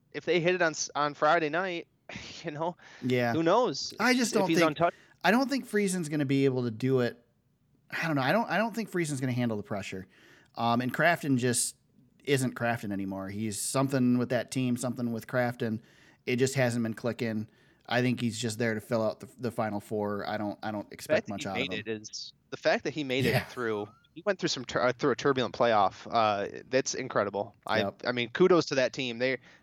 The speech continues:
Speaker 1: they only have six top fives on the season, um, and he was able to. He's kinda like that Ryan Newman from twenty fourteen. Had, kinda has no business being there, but he's there and he earned it.
Speaker 2: Right.
Speaker 1: So.
Speaker 2: Yep.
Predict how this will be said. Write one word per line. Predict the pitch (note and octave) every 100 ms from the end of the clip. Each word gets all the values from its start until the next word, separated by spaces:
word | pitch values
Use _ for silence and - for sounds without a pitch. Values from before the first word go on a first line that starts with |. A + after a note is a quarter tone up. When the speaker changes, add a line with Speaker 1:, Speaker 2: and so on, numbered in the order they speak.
| -
Speaker 1:
they |
only | E3 G#3
have | F3+ D#3
six | F3 -
top | F3 C3+
fives | - C3 C3
on | A#2
the | G#2+
season, | - A#2+ A2+ G#2+ A2 _ - - _ _ _
um, | A2 A2 G#2 G#2 - _ -
and | A#2 A#2
he | B2+
was | C3
able | B2+ C3 A#2+
to. | A2+ G#2 G#2+
He's | B2 -
kinda | -
like | D#3+ C#3+
that | A#2+ B2
Ryan | C3 C3 B2
Newman | B2 C3 B2
from | A2+ A#2+
twenty | - B2+
fourteen. | A#2 C3+ B2+ - B2+ A#2
Had, | B2+ -
kinda | C#3+ B2+
has | B2+ A#2
no | A#2+
business | A#2+ B2 B2 A2
being | A#2+ A#2+
there, | A2+ B2 B2
but | A2+ G#2
he's | - B2+ A#2
there | A#2 B2+ D3+ - _
and | A#2
he | B2 A2
earned | B2
it. | C#3+ - _
Speaker 2:
Right. | G#2+ G#2+ G2 - _ _
Speaker 1:
So. | - A2 G#2 G#2 _ _ -
Speaker 2:
Yep. | G2